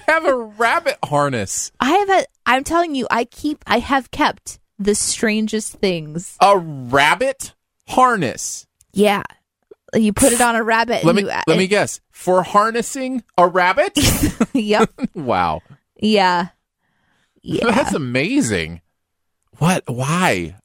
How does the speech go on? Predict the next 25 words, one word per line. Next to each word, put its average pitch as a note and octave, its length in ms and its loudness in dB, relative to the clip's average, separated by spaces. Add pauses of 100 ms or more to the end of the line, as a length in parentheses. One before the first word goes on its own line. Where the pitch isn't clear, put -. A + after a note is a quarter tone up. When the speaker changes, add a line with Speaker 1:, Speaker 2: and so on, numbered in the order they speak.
Speaker 1:
What? C4 320 4
Speaker 2:
<laughs> D4 40 2
Speaker 1:
How F#3+ 200 2
did F#3+ 140 -4
you F#3+ 80 -2
even E3+ 240 -2
come E3+ 240 0
into E3 320 -2
possession E3 500 -2
of D3 140 -2
such G2+ 240 -2
a F#2 40 -2
thing? D#2+ 360 -6
Speaker 2:
Great A4+ 180 2
question, D4 320 -2
Aaron. G3 480 -2
Speaker 1:
Thank C4 240 0
you. F2 220 2
Speaker 2:
Uh, A3+ 240 4
probably, F#4+ 400 -2
like, F4 180 0 (880)
fifteen C#4 500 -2
years A3+ 280 2
ago, D4+ 460 0
somebody A#3 760 -2